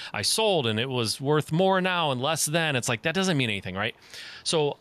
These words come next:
I bought the house in two thousand and seven for three hundred fifty thousand dollars.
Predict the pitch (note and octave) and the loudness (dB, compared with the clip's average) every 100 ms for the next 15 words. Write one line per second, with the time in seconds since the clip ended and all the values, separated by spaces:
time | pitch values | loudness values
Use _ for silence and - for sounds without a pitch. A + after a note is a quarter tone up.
0 | - D3+ B2+ D#3 F#3 D#3+ C3+ C3 B2+ - | -6 -4 0 0 0 -4 0 0 2 0
1 | - C3 A2 - C#3+ C3+ C3 A#2+ A#2 A2+ | 0 -2 -2 0 0 0 0 0 0 0
2 | G#2+ G#2+ _ - G#2+ G2 A2+ _ _ _ | 0 -6 _ -6 -4 -4 -10 _ _ _
3 | _ _ - - - C#3 G2+ F#2 G#2+ - | _ _ -4 0 0 0 -2 -4 -6 -10
4 | _ _ - - _ - - - C3 A2 | _ _ -20 -20 _ -20 -12 -4 2 2
5 | A2 G#2+ - C3+ A#2+ A2+ - G#2 G#2 G2+ | 2 -2 -2 0 0 0 -2 -6 -4 -4
6 | F#2 F2+ E2 C2+ B1 - | -4 -4 -8 -10 -10 -12